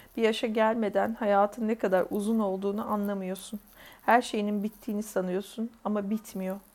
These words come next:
Uzun süre bitmiyor. Bedeninin hayatta kalmak için ne kadar az güce ihtiyacı olduğunu anlamıyorsun. Vücudun sana inat ölmeyi reddediyor.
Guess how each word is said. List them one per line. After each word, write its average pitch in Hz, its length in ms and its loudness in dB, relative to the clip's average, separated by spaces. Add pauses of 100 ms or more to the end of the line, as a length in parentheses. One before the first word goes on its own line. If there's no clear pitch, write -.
Uzun 220 180 -2
süre 190 320 -4
bitmiyor. 196 500 -8 (800)
Bedeninin 214 480 6
hayatta 220 440 2
kalmak 208 480 2
için 196 420 -10
ne 220 100 -4
kadar 208 380 2
az 208 240 0
güce 202 260 -6
ihtiyacı 202 520 -2
olduğunu 196 480 -2
anlamıyorsun. 196 720 -4 (640)
Vücudun 214 380 0
sana 226 360 0
inat 190 580 -4
ölmeyi 190 500 -2
reddediyor. 180 580 -2